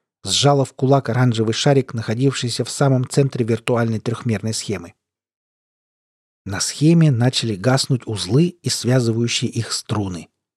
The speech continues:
Один за другим, один за другим. И вскоре, не могу сказать точно, сколько времени на это потребовалось,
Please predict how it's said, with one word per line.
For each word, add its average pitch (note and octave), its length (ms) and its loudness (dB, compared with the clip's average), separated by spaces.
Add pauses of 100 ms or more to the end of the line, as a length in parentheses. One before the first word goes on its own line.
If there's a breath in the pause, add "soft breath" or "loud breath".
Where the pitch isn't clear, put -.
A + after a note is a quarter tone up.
(400)
Один A2+ 440 2
за B2 180 -4
другим, G#2+ 520 -2 (540)
один D3 540 2
за B2 180 -2
другим. A2+ 540 0 (960)
И A2+ 80 -6
вскоре, - 680 2 (500)
не B2+ 120 4
могу E3 220 4
сказать G#2 380 -4
точно, C#3+ 340 2
сколько - 340 0
времени A#2 360 4
на G#2+ 140 0
это - 120 -4
потребовалось, E3 680 4